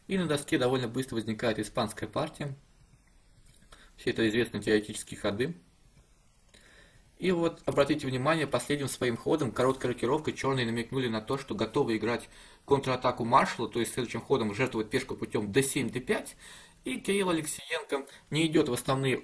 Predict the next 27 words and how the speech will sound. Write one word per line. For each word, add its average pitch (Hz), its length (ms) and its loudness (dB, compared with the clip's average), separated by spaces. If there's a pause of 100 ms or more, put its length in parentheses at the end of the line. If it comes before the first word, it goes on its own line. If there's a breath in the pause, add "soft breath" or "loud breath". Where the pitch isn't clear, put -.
(140)
варианты 127 420 2
этого 110 280 0
начала, 165 600 2
вместо 143 320 -2
этого 143 200 0
он 120 100 -4
делает 127 240 0
ход - 280 -2
А 131 100 2
четыре 214 580 -2 (280 loud breath)
и 196 100 2
Д 139 180 6
три, 160 260 4
вот 110 120 2
так 127 160 -2
вот 123 140 -8
крепко 151 320 0
выставляясь 127 480 0
по 147 280 -4
центру 226 500 0
и - 80 -8
таким 147 320 -4
образом 135 300 -2
препятствуя 135 540 2
возникновению 117 600 0
атаки 113 260 -2
маршала. 120 520 2